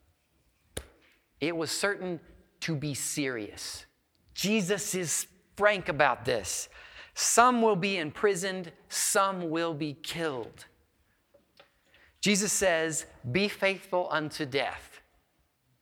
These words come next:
Be faithful unto death, and you'll receive the crown of life." Be faithful unto death is a looming reality. Some of you leaders in particular are likely to die.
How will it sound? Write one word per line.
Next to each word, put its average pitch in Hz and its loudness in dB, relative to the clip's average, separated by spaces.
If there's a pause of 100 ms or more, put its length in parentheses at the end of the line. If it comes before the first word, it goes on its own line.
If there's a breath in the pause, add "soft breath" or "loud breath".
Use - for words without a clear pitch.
(140)
Be 170 0
faithful 202 0
unto 185 -2
death, 156 0
and 123 -8
you'll 131 -4
receive 135 -4
the 123 -10
crown 135 -4
of 117 -8
life." 120 -2 (420 loud breath)
Be 202 0
faithful 220 2
unto 196 2
death 170 6
is 170 2
a 170 4
looming 262 8
reality. 185 4 (1600 loud breath)
Some 262 6
of 277 8
you 240 4
leaders 196 0
in 151 -4
particular 135 -4
are 120 0
likely 107 -6
to 104 -10
die. 82 -8